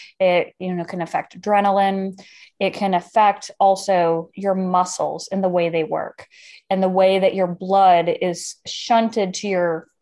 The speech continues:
your outside of your body, kind of to the skeletal muscles, and it makes you go into that freeze pattern.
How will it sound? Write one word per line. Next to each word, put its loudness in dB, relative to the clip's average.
your -6
outside 2
of 0
your -2
body, 2
kind -4
of -2
to -4
the 0
skeletal 0
muscles, 0
and -6
it 0
makes -2
you -6
go 2
into -2
that 0
freeze -8
pattern. -6